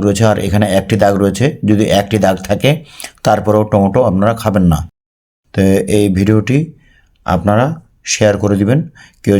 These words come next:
যেন এই ধরনের বিষাক্ত টমেটো না খেতে পারে। এবং এই ধরনের টমেটো আপনারা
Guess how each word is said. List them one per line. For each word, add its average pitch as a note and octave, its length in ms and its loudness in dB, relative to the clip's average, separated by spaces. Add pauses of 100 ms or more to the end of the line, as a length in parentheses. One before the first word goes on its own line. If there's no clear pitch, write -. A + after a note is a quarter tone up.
যেন G2+ 120 4 (840)
এই G2 120 2
ধরনের G2+ 340 4
বিষাক্ত F#2 300 -2 (100)
টমেটো G2+ 300 2 (400)
না G2 140 2
খেতে G2 240 -2
পারে। F#2 240 0 (520)
এবং G2+ 160 0 (140)
এই G#2 100 0
ধরনের G#2 260 4
টমেটো G2+ 360 2
আপনারা G#2 240 0